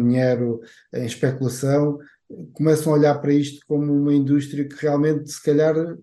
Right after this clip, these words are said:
vai trazer algo de, vai, se calhar não, vai trazer algo de, de muito disruptivo no, no futuro. Portanto, eu tô, eu tô, eu sou um otimista, portanto, eu, eu quero muito ver o que é que isto vai,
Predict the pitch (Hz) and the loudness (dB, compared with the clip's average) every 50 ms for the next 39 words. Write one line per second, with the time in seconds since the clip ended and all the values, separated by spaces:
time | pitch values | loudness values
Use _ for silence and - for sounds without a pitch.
0 | _ _ _ _ _ _ _ _ - 185 151 131 139 160 165 147 - - 185 151 | _ _ _ _ _ _ _ _ -18 -16 -12 -4 0 2 2 2 2 0 0 0
1 | 139 170 170 170 170 165 165 147 139 143 - 156 160 165 156 165 170 180 - 131 | 2 2 2 2 4 4 2 2 -2 -6 -6 -4 -4 -4 -4 -6 -8 -10 -6 -4
2 | 135 135 131 135 139 127 - - - 135 131 151 196 214 170 170 175 151 127 131 | -2 -2 -2 -4 -10 -12 -12 -10 -6 -4 -2 0 0 0 0 -2 -2 -2 -2 -2
3 | 127 127 139 127 127 139 139 147 151 151 143 135 147 151 147 139 143 147 147 160 | -4 -2 -4 -2 -2 0 0 2 2 2 0 0 -2 -4 -4 -2 -2 -2 0 0
4 | 175 165 - - 147 135 139 143 143 - - - 156 139 131 135 143 135 131 131 | 0 0 0 -2 -2 -2 -2 -2 -2 -2 -2 -2 -2 0 2 2 2 2 2 0
5 | 127 123 127 123 127 - - - 101 98 92 - _ _ _ _ - - 120 98 | -2 -2 -2 -4 -6 -8 -12 -16 -16 -14 -16 -18 _ _ _ _ -12 -10 -8 -4
6 | - 147 147 139 - 170 165 160 156 147 139 131 131 131 135 139 135 131 131 - | 0 0 0 2 2 4 4 6 6 6 6 4 0 -2 -4 -4 -4 -2 0 0
7 | 147 143 139 135 135 131 131 131 - 147 135 131 131 127 131 127 131 127 135 147 | 0 2 0 0 -2 -4 -6 -4 -4 -4 -2 -2 -2 -2 -2 -2 -2 0 0 0
8 | 147 143 - 156 147 - - 139 123 - 131 127 127 131 139 139 127 131 - 147 | 0 -2 -2 -4 -4 -4 -6 -8 -6 -4 -2 -2 -2 -2 -2 -4 -6 -4 -2 0
9 | 143 131 135 139 147 143 139 131 120 139 143 139 127 - 139 131 - - - 131 | 0 2 4 4 4 2 0 0 0 0 2 2 0 0 -4 -4 -4 -6 -8 -12
10 | 113 - - - 123 131 127 120 120 117 110 | -12 -12 -12 -8 -6 -4 -4 -2 -4 -6 -8